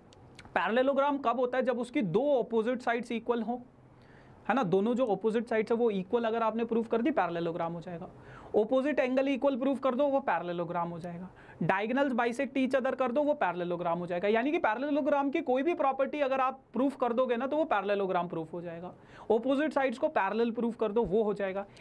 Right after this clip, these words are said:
या फिर एक बहुत बेहतरीन criteria होता है जो ज़्यादातर questions में यूज़ होता है, that is what? One pair, one pair of opposite side, कोई भी एक opposite side का is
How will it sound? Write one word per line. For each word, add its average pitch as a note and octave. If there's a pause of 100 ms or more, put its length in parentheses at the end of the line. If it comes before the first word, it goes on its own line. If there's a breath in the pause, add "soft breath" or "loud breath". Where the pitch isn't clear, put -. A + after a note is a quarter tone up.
(120 loud breath)
या C4
फिर E4+
एक C#4+
बहुत C#4
बेहतरीन A3+
criteria B3+
होता B3
है C4
जो C#4
ज़्यादातर A#3
questions A#3+
में B3+
यूज़ A#3
होता A#3
है, B3+ (120)
that F3+
is A3+
what? C#4+ (600 loud breath)
One D4+ (240)
pair, A#3 (960)
one C#4 (160)
pair G#3+ (300)
of B3 (160)
opposite A#3+
side, F3 (540 loud breath)
कोई D4
भी F4+ (300)
एक D4
opposite B3
side A#3
का D#3+ (1700)
is C4